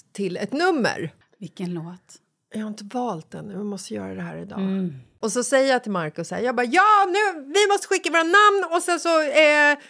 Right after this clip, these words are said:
Speaker 1: låten till ett nummer." Och han bara, "Va?" Jag bara, "Ja, det, det, vilken låt ska vi ta?"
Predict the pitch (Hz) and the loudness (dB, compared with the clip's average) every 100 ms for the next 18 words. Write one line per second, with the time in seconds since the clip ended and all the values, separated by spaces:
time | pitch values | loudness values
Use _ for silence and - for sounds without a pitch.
0 | _ 302 403 392 359 311 285 302 277 - | _ 4 6 6 4 0 0 -2 0 0
1 | 294 359 311 196 160 180 _ 240 285 294 | 2 2 4 2 2 -4 _ 0 2 2
2 | 214 180 156 _ _ _ _ _ _ 214 | 2 0 -4 _ _ _ _ _ _ 4
3 | 285 330 - _ _ _ _ _ - 359 | 4 4 -2 _ _ _ _ _ 0 2
4 | 339 359 427 277 208 _ _ _ 330 370 | 4 6 6 6 2 _ _ _ 2 2
5 | 285 311 277 254 330 370 381 392 320 - | 0 -6 -10 -10 -2 0 4 6 4 2
6 | - 330 320 427 202 | -6 -4 4 6 4